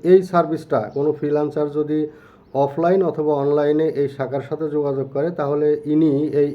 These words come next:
এক্সপার্ট ব্যাংকার যিনি, উম, তিনি এই সার্ভিসটা এই ফ্রিল্যান্সারদের দিতে পারবে। আহ, এতে, এতে একটা বিষয় হবে, এই যে ফ্রিল্যান্সারগুলো তার এখানে অ্যাকুইজিশন হবে, তার ব্যাংকের ইন্ডাস্ট্রির মধ্যে ইনক্লুড হবে এবং তারা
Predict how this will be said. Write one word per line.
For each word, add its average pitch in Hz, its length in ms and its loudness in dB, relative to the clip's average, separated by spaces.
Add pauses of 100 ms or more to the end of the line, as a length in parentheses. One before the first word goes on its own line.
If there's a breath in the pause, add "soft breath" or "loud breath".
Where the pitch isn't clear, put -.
এক্সপার্ট 143 400 -4 (720 soft breath)
ব্যাংকার 156 480 2
যিনি, 127 260 0
উম, 127 640 -6
তিনি 160 220 0
এই 151 200 0
সার্ভিসটা 143 560 -2
এই 139 80 0
ফ্রিল্যান্সারদের 127 720 -4
দিতে 123 180 -2
পারবে। 117 380 -4
আহ, - 1160 -8
এতে, 175 180 0
এতে 175 540 6
একটা 151 260 0
বিষয় 180 300 0
হবে, 160 240 0
এই 196 180 4
যে 185 120 2
ফ্রিল্যান্সারগুলো 156 960 0 (180)
তার 135 180 0
এখানে 131 540 -4
অ্যাকুইজিশন 123 580 -6
হবে, 139 300 -2 (120)
তার 131 120 -4
ব্যাংকের 120 440 -2
ইন্ডাস্ট্রির 123 480 -4
মধ্যে 131 300 -4
ইনক্লুড 127 380 -4
হবে 156 240 -4
এবং 139 320 -2
তারা 139 360 -4